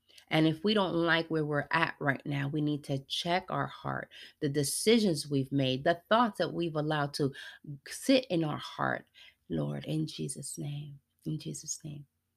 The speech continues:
Lord, I thank you for this week that we are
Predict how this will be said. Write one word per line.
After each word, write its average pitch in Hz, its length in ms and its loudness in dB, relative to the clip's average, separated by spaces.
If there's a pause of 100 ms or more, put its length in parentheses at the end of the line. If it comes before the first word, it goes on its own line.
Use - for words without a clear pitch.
(680)
Lord, 175 160 2
I 165 120 2
thank 165 440 2
you 156 120 -2
for 143 180 -6
this 143 360 -4
week 165 420 -2
that 165 120 -2
we 156 140 -4
are 143 140 -4